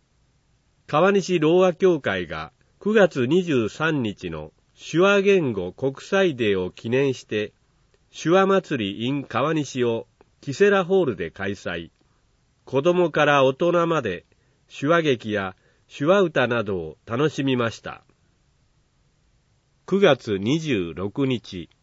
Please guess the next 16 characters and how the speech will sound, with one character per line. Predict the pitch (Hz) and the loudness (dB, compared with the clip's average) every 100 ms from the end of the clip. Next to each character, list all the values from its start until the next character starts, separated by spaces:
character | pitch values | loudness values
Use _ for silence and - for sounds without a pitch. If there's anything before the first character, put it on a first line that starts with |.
| _ _ _ _ _ _ | _ _ _ _ _ _
北 | - 147 180 | -8 -6 -2
雪 | 196 185 180 | 2 2 2
栗 | 165 117 90 85 _ | 0 0 -2 -10 _
収 | - - 160 | -10 -2 0
穫 | 180 170 156 | 2 0 0
が | 151 143 | 0 -2
最 | - 131 | 0 -2
盛 | 143 156 113 | -2 -2 -2
期。 | - 78 - _ _ _ _ _ _ _ _ _ _ _ _ _ | -6 -20 -20 _ _ _ _ _ _ _ _ _ _ _ _ _
千 | - 175 202 220 | -2 4 4 4
年 | 214 208 208 | 6 6 4
以 | 190 | 2
上 | 151 120 | 2 4
前 | 123 147 | 2 0
か | 117 95 | -2 -6
ら | 85 85 | -8 -12